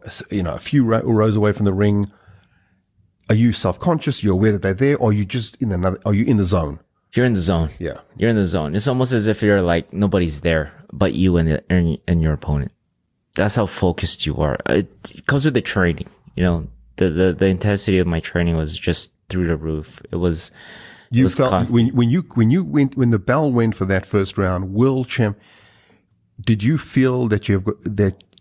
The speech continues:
Speaker 1: y-, you have everything that it takes to be world champion?
Speaker 2: I did. I did. You have to.
Speaker 1: Oh, that's true.
Speaker 2: You know, you can't go in there not knowing that you're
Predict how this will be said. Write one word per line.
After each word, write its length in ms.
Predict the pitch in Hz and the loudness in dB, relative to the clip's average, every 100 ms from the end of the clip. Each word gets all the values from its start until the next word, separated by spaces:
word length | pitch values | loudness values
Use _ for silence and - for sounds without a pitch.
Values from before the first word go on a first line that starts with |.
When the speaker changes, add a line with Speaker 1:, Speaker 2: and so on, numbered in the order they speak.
| _ | _
Speaker 1:
y-, 200 | 113 107 | -4 -4
you 520 | - 104 107 104 104 - - | -2 0 2 2 0 -4 -4
have 260 | 107 104 - | -2 -2 -2
everything 420 | 123 123 131 - 120 | -2 0 0 2 2
that 100 | 104 | 2
it 140 | 95 | 0
takes 240 | - 92 | -2 -4
to 80 | - | -4
be 120 | - | -2
world 220 | 90 78 - | -2 -4 -8
champion? 400 | - - - _ _ _ _ - | -10 -10 -14 _ _ _ _ -8
Speaker 2:
I 60 | 113 | -4
did. 320 | 110 95 95 _ _ _ _ - | 0 -2 -4 _ _ _ _ -6
I 60 | |
did. 280 | 92 95 71 - _ _ | -2 0 -2 -8 _ _
You 120 | - | -2
have 220 | 123 151 - | 0 0 -4
to. 160 | - - - | -12 -12 -8
Speaker 1:
Oh, 120 | 95 - | -6 -4
that's 200 | 90 - | -6 -6
true. 160 | - - | -10 -8
Speaker 2:
You 60 | 95 | -4
know, 200 | 92 - - | -4 -6 -20
you 60 | - | -4
can't 260 | 143 135 | -2 0
go 180 | 120 113 | 0 0
in 100 | 110 | 2
there 200 | 101 95 | 2 2
not 220 | 95 101 | 2 0
knowing 320 | 90 87 92 82 | 0 2 2 0
that 220 | 80 - _ _ _ _ | -4 -8 _ _ _ _
you're 480 | - 90 95 85 80 | -14 -4 -2 -2 -6